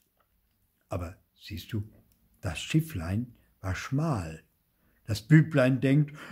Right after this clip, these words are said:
"Äh, da fall ich einmal." Und da fürchtet es sich gar sehr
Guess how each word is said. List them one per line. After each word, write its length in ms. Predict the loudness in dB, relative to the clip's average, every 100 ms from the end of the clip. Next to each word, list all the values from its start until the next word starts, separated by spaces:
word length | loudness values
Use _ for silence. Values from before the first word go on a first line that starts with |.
| 2
"Äh, 160 | 2
da 220 | 2 -2 -2
fall 400 | -8 -8 0 2
ich 220 | 2 0
einmal." 560 | -2 -2 -4 -8 -10 _ _ _ _ _
Und 140 | -6 -4
da 80 |
fürchtet 560 | 0 4 6 4 -2 -8
es 140 | -10 -8
sich 240 | -10 -10
gar 200 | -8 -8
sehr 460 | -6 -8 -6 -8